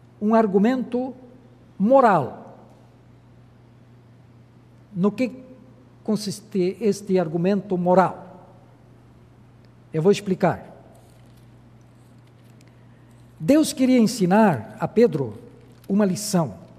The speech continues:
Qual era a lição? Para não fazer acepção de pessoas.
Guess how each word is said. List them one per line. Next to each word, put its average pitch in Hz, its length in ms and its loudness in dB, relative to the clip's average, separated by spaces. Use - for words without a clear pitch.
Qual 180 180 2
era 202 180 4
a - 20 4
lição? 165 420 0
Para 165 200 0
não 202 240 -2
fazer 170 320 -4
acepção 170 500 -6
de 165 60 -8
pessoas. - 640 -14